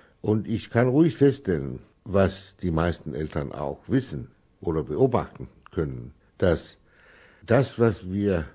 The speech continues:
unter Erziehung versteht, also das, was wir machen, wenn wir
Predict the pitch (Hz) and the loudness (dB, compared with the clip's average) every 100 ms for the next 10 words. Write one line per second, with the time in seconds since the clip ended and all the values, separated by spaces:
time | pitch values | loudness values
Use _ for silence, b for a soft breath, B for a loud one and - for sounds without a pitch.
0 | _ - 90 82 65 73 - 107 110 92 | _ -4 -2 -2 -4 -6 -4 0 0 0
1 | 71 _ - 87 76 - 92 123 127 - | -6 _ -2 0 0 -2 0 0 -2 -12
2 | b b b - 80 - 64 - _ 92 | b b b -4 -4 -4 -8 -10 _ 0
3 | 90 92 80 - 90 78 65 69 78 87 | 0 0 -2 -4 -2 0 0 -2 0 0
4 | 95 139 131 120 b b b - 95 92 | 0 -2 -2 -4 b b b -2 0 0
5 | 87 87 | 0 0